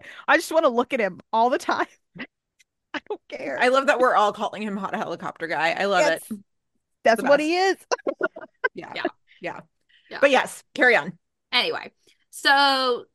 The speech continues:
Speaker 3: Zola gets a patient. She might have pneumonia. She also runs these, like, board game conventions. So she's like, "I thought it might be this. I thought it might be that. But, like,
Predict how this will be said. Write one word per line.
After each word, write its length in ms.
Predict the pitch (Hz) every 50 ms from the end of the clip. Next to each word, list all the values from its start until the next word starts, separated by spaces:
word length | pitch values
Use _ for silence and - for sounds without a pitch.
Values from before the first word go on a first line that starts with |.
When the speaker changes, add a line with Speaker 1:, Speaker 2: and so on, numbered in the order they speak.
| _ -
Speaker 3:
Zola 360 | 208 - 254 269 285 339 330 330
gets 160 | 320 311 320
a 60 | 330
patient. 800 | 294 277 226 226 254 247 - 254 240 240 240 233 233 226 - -
She 380 | - - 320 330 339 330 330 277
might 380 | 240 214 202 208 247 269 339 302
have 200 | 294 285 277 269
pneumonia. 840 | 269 254 247 240 233 233 233 233 233 226 226 233 233 226 226 226 240
She 720 | - - - 208 208 208 208 208 202 202 202 196 196 196 - - - -
also 1000 | - 196 202 208 - 240 214 202 196 196 196 196 196 196 190 180 180 185 175 -
runs 380 | 175 170 180 185 185 190 202 220
these, 180 | 190 185 175 -
like, 180 | 175 165 165
board 280 | - 175 175 185 190 -
game 260 | - 214 185 190 196
conventions. 640 | - 196 190 175 180 185 190 - 208 190 190 196 -
So 60 | 190
she's 260 | 190 - 196 190 -
like, 180 | 190 190 185 - -
"I 140 | 175 185 196
thought 280 | - 185 185 190 190
it 140 | 190 180 175
might 240 | 185 190 185 160 -
be 100 | - 196
this. 360 | 175 180 180 180 190 - - -
I 120 | - 180 190
thought 240 | 190 - 185 180 175
it 80 | 165
might 200 | 131 190 185 175
be 120 | 190 190 175
that. 380 | 175 165 165 175 180 165 - -
But, 180 | 170 160 139
like, 400 | 170 170 156 151 156 156 - -